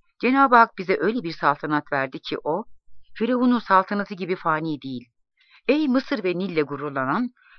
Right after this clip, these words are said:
beri gel de asıl yüce saltanatı gör. Mundar hırkanı terk edip atsan, can Nil'inde Nil'i gark ederdin. Ah Firavun, Mısır için can feda etme. Asıl can Mısır'ında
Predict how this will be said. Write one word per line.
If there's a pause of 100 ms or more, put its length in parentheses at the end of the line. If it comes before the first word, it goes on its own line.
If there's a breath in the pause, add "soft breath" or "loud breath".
beri
gel
de (240)
asıl
yüce
saltanatı
gör. (560 soft breath)
Mundar
hırkanı
terk
edip
atsan, (360 soft breath)
can
Nil'inde (200)
Nil'i
gark
ederdin. (360 soft breath)
Ah
Firavun, (180)
Mısır
için
can
feda
etme. (240)
Asıl
can (440)
Mısır'ında